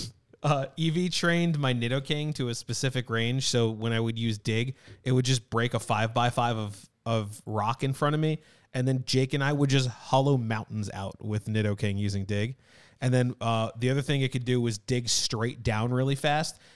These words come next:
and it was so big that it could submerge itself in lava and only be up to, like, its waist, and you right on top of it, so it wouldn't hurt you.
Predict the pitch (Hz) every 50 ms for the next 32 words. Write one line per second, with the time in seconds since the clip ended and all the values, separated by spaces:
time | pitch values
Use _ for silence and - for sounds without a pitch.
0 | _ - 135 139 139 135 135 127 - - - 139 147 156 139 117 110 120 123 135
1 | 143 131 127 123 127 123 - 127 107 - - - - - 147 123 117 120 123 123
2 | 123 123 143 135 123 123 131 117 113 107 104 113 120 131 127 120 117 110 117 117
3 | 117 117 113 113 113 120 - - 117 113 110 107 104 - - 120 113 - 104 98
4 | 98 95 101 127 139 - - - - _ _ _ _ _ - - 127 127 123 127
5 | 135 127 135 135 131 117 107 - - - 110 107 110 - 131 131 139 - - -
6 | - 117 113 117 123 120 110 - - 113 107 135 147 160 165